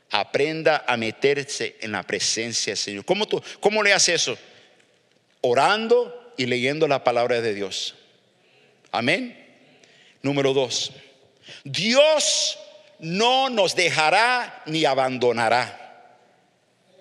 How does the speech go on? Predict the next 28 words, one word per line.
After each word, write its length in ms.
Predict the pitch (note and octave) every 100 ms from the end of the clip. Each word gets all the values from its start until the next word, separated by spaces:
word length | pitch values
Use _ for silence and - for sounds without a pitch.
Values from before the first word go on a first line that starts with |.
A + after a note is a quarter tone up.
| - _ _ _ _
Van 240 | D#3 A#3 B3+
a 40 |
haber 200 | B3 B3
gente 640 | F3+ A3+ G#3+ E3 - F2+ - - _ _ _ _ _ _ _ _
que 160 | - F3+
dicen: 320 | G#3+ - G3
"Voy 160 | C4
a 60 | D4
estar 320 | C4 C4+ C4+
contigo 580 | C#4+ B3+ - C4+ C4+ C4+
siempre, 1080 | C4 A#3 B3 C4+ C4+ C4 - A#3+ G3+ - - - -
nunca 480 | A#3+ C4+ D4 D4 D4
te 120 | C#4+
voy 200 | C4+ C4+
a, 240 | C#4+ C#4+ -
te 140 | A3+
juro 440 | F3 A#3 C#4+ C#4+
que 100 | C4+
voy 200 | B3 B3
a 60 | C4+
estar 240 | B3 B3 B3+
hasta 200 | A#3+ G#3+
el 80 |
final 680 | F#3 - G#3 G3 A#3+ C4+ C#4
de 120 | B3 G#3+
mi 140 | F#3+
vida 360 | A3 C4+ B3+ -
contigo". 760 | G3+ D#3+ - A3 A3 E3 B2+